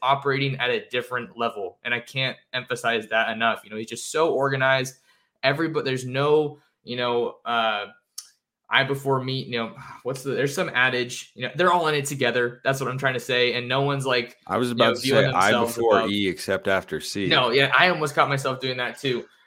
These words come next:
Speaker 1: Um, but
Speaker 2: Which
Speaker 1: no.
Speaker 2: is a crap rule, by the way, 'cause it's only
Speaker 1: Makes
Speaker 2: applicable,
Speaker 1: no
Speaker 2: like,
Speaker 1: sense.
Speaker 2: seventy percent of the time. <laughs> I remember learning that, and then as the, the years went on, it was like, "Wait,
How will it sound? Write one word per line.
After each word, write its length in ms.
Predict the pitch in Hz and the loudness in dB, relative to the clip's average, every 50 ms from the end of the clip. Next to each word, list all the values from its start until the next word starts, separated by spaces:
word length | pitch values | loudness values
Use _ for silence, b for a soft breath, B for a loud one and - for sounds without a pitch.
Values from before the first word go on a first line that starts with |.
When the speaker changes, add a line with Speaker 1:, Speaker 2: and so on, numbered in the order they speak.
| b b - | b b 0
Speaker 1:
Um, 380 | 123 123 120 117 113 113 110 - | 2 4 4 2 0 -2 -2 0
but 120 | - 165 131 | 2 4 4
Speaker 2:
Which 80 | 175 | 4
Speaker 1:
no. 80 | 147 123 | 4 4
Speaker 2:
is 80 | 113 | 4
a 80 | 120 117 | 4 2
crap 560 | - - - - - 117 110 110 113 110 - | 2 0 -6 0 6 8 8 8 8 4 2
rule, 260 | 101 110 117 113 101 | 0 2 4 4 4
by 200 | 90 92 90 90 | 4 4 2 4
the 100 | 87 85 | 4 4
way, 240 | 85 85 82 80 80 | 2 2 2 2 0
'cause 220 | 80 - 98 92 95 | -2 -4 -6 -4 -4
it's 160 | 98 92 113 | -2 -2 -2
only 180 | 110 110 107 | 0 0 0
Speaker 1:
Makes 120 | 98 87 - | 0 -2 0
Speaker 2:
applicable, 300 | - 110 104 104 90 90 | 0 0 0 0 2 2
Speaker 1:
no 100 | 151 151 | 4 4
Speaker 2:
like, 100 | 147 143 | 2 2
Speaker 1:
sense. 320 | - 143 131 123 127 117 | 0 -2 -2 -2 -4 0
Speaker 2:
seventy 340 | 110 107 107 113 113 113 113 | 2 2 2 2 2 0 0
percent 380 | 104 110 98 - - 107 98 95 | 0 -2 -4 -2 -2 -2 -2 -2
of 80 | 92 | -2
the 80 | 92 87 | -4 -6
time. 400 | - - - 104 98 92 90 87 - | -4 0 2 2 2 2 -2 -4 -8
<laughs> 60 | - | -2
I 120 | - 139 180 | 2 4 4
remember 360 | 196 208 208 226 214 208 208 | 4 4 2 2 4 4 4
learning 340 | 180 202 226 240 220 180 156 | 4 4 4 2 2 0 -2
that, 160 | 151 147 135 | -2 -2 -2
and 80 | 143 | -4
then 80 | 165 160 | -6 -6
as 180 | 160 160 147 143 | -6 -6 -8 -10
the, 140 | 139 160 165 | -8 -8 -4
the 100 | 147 156 | -4 -4
years 300 | 156 180 196 196 165 147 | 0 2 2 2 2 0
went 180 | 175 160 151 | 0 0 2
on, 320 | 165 196 202 185 160 131 B B B B B | 2 4 4 4 2 2 B B B B B
it 40 | - | 0
was 120 | 170 160 | 0 2
like, 160 | 151 156 143 123 | 4 2 2 6
"Wait, 320 | 147 185 190 165 123 - | 6 6 6 6 2 -4